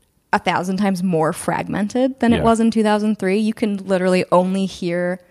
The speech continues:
Speaker 1: news, information, ads about one thing you're interested in if you want to. And also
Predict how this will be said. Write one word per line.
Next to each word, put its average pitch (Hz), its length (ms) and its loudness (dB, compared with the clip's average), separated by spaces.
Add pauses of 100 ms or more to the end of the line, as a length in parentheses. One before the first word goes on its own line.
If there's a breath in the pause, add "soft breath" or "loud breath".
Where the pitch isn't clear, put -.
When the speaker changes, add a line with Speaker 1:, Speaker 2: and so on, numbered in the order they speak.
(220 soft breath)
Speaker 1:
news, 175 340 2
information, 175 600 -4
ads 165 340 -4
about 170 320 -2
one 180 400 2
thing 180 280 -2
you're 190 100 -4
interested 220 420 -6
in 285 260 4
if 254 160 -2
you 254 80 4
want 254 220 4
to. 330 260 -2 (880)
And 208 140 0
also 226 600 4